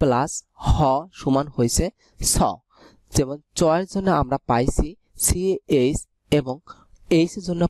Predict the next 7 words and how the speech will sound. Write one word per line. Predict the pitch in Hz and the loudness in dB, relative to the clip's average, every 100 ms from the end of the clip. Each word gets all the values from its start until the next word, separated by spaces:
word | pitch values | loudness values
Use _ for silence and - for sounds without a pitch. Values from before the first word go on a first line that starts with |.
| - | 0
পাইছি | 123 127 - 226 - - | -2 -2 -8 -12 -12 -2
হ, | - 143 120 113 _ _ _ | 2 4 2 -2 _ _ _
দুটি | - 156 - 214 - | -2 0 2 2 2
একত্রে | - - - 170 | -2 -4 -2 0
হয় | 131 170 - _ - | 0 -2 -4 _ -6
সিএইচএইচ। | - 165 196 - _ 147 165 - - 120 117 - - _ _ _ _ - - - - 151 | 0 0 0 -8 _ 0 0 -4 -2 -2 -2 -6 -12 _ _ _ _ -12 -12 -16 -8 -6
আবার | 160 | -2